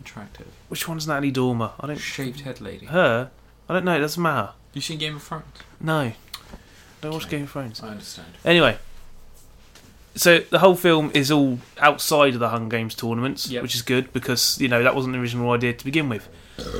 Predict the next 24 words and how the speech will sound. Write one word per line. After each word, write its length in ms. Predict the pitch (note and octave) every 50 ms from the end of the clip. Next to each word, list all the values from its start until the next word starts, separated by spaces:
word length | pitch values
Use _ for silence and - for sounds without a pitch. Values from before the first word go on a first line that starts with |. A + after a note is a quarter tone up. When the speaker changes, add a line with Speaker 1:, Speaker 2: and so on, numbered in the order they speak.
| - - -
Speaker 2:
Um, 420 | - - C#3 C3+ C3+ C3 C3 B2+ - - _ - - - - - - -
you 120 | D#3+ D#3
got 80 | D#3+ D3+
a 60 | D3
lot 80 | -
of 60 | C#3 -
stuff 200 | - D3 C3 -
going 200 | D3 C#3 C3 B2
on 140 | B2 A#2+
about 360 | A#2+ A2+ B2+ A#2+ A#2 A#2+ A#2 A#2+
where, 340 | A#2+ A#2+ B2+ B2 A#2+ A#2+
you 100 | B2+ B2+
know, 160 | A#2 A2+ A2+ A#2
her 280 | - C3+ C3 B2 A#2+
building 360 | A#2+ - C#3 B2+ A#2+ A#2 A2+ A#2+
up 180 | A#2 - - - - _ _ - - - - - - - -
her 340 | - C#3 B2+ A#2+ A#2+ A#2+ A#2 A2+
sort 200 | - - C#3 A#2+
of, 120 | B2 A2+
like, 320 | A#2+ A#2+ A#2 A#2 A2+ - -
public 340 | - C3 A#2 A#2 A#2 A#2 -
image. 220 | A#2+ A2+ A#2+ A#2
Speaker 1:
Crack 260 | - B2 G#2+ - - -
tea. 280 | - C3 A#2 G#2+ G#2